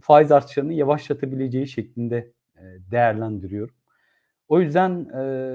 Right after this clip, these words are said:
önümüzdeki haftalarda özellikle, e, belirttiğim gibi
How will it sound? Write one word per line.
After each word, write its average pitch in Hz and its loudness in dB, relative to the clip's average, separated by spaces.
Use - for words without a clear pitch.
önümüzdeki 151 -2
haftalarda 147 -2
özellikle, 131 -4
e, 113 -14
belirttiğim 123 -6
gibi 101 -8